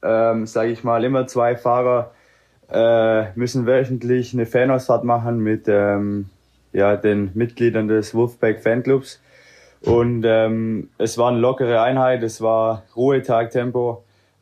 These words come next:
aber, ähm, ich sag mal so, auf Swift ist ganz einfach, man kann sein Tempo fahren, wo man möchte. Ich war am Ende, glaub ich, Vorletzter, weil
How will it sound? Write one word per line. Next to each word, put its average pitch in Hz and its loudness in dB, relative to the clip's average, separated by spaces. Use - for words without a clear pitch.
aber, 104 2
ähm, 101 -6
ich - -8
sag 127 0
mal 131 0
so, 135 2
auf 127 0
Swift 139 -2
ist 120 -4
ganz 123 -2
einfach, 127 0
man 113 -2
kann 117 -2
sein 117 0
Tempo 123 0
fahren, 117 -2
wo 113 -2
man 113 -2
möchte. 120 -2
Ich 107 -12
war 110 2
am 113 -2
Ende, 120 0
glaub 113 0
ich, 113 -2
Vorletzter, 127 0
weil 107 -2